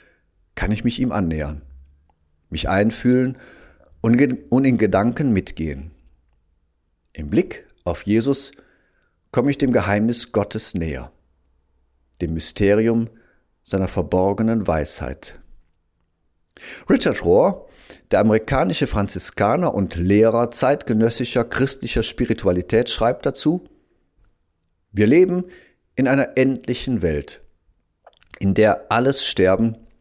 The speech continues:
und seine Kraft verlieren muss. Das ist schwer zu akzeptieren und wir suchen ein Leben lang nach Ausnahmen. Wir suchen nach etwas Starkem, Unsterblichem, Unendlichem.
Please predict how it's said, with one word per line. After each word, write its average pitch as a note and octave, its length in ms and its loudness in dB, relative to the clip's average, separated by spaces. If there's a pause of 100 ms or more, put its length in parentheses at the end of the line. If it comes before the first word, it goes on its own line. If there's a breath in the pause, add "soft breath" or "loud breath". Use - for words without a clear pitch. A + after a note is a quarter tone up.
(340)
und G#2 80 -4
seine F#2+ 200 0
Kraft - 400 -6
verlieren F2 440 0
muss. - 340 -10 (840)
Das - 160 -4
ist F2+ 120 -4
schwer A#2 300 0
zu - 120 -4
akzeptieren C#3+ 720 -2 (400 loud breath)
und A#2 160 0
wir C3+ 100 6
suchen E3+ 340 2
ein B2+ 140 4
Leben D3+ 520 6
lang A2 280 2
nach A#2 240 0
Ausnahmen. D#2 720 -2 (920)
Wir G2+ 100 2
suchen D3 380 2
nach G#2+ 100 0
etwas - 380 -6
Starkem, A#2+ 560 -6 (600)
Unsterblichem, F#2 960 -4 (560)
Unendlichem. A2 840 -2